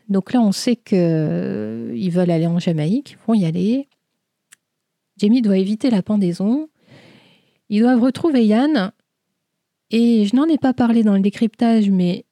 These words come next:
on a entendu parler de la grotte d'Abendaoui, dont, euh, euh, Margaret Campbell nous avait parlé, euh, dans, dans l'épisode sept, je crois, en crème de menthe. Euh, ça laisse beaucoup de choses à traiter.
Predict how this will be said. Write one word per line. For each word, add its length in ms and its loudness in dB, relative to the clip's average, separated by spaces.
on 140 0
a 200 0
entendu 440 0
parler 480 0
de 140 -2
la 120 0
grotte 460 -4
d'Abendaoui, 880 0
dont, 480 -2
euh, 340 -4
euh, 120 -2
Margaret 540 0
Campbell 480 0
nous 200 -2
avait 200 -2
parlé, 520 -2
euh, 360 -6
dans, 420 -8
dans 180 -6
l'épisode 800 -6
sept, 360 -8
je 60 -8
crois, 320 -8
en 100 -6
crème 300 -2
de 80 0
menthe. 340 -4
Euh, 500 -2
ça 260 -4
laisse 220 -2
beaucoup 340 -2
de 60 -12
choses 260 -2
à 80 0
traiter. 520 -6